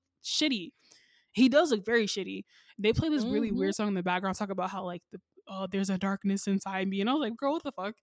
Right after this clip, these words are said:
Speaker 1: <laughs> Um, but,
Speaker 2: <laughs>
Speaker 1: yeah,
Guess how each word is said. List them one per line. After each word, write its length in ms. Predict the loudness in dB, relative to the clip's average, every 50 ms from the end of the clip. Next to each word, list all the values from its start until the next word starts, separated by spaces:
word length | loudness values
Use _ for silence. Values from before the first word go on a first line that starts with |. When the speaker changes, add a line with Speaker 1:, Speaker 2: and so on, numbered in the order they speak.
| -14 -10
Speaker 1:
<laughs> 160 | -10 -6 0 2
Um, 640 | 2 4 6 6 6 6 4 0 -4 -4 -6 -4 2 6
but, 200 | 6 6 6 4 -4 -8 -10 -12 -12 -10 -8
Speaker 2:
<laughs> 200 | -6 -6 -6 -8 _ _ -6
Speaker 1:
yeah, 560 | -2 2 4 6 6 6 4 2 0 -2